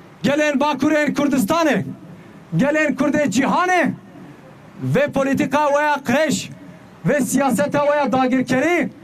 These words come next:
kabul nekir. Dîsa jî kabul nake. Em tüccarî gelê Kurd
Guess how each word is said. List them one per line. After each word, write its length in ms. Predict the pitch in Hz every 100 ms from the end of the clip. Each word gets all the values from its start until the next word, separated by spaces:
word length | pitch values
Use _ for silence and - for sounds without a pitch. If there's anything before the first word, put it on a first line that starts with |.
| - - -
kabul 300 | 202 202 269
nekir. 420 | 220 254 285 208 - - - - - - - - 151
Dîsa 360 | 330 190 320
jî 180 | 262 311
kabul 320 | 262 220 208
nake. 280 | 170 135 113 95 - - - - - - - - 277
Em 160 | 285
tüccarî 540 | 269 285 208 330 349 311
gelê 420 | 302 320 311 277
Kurd 300 | - 359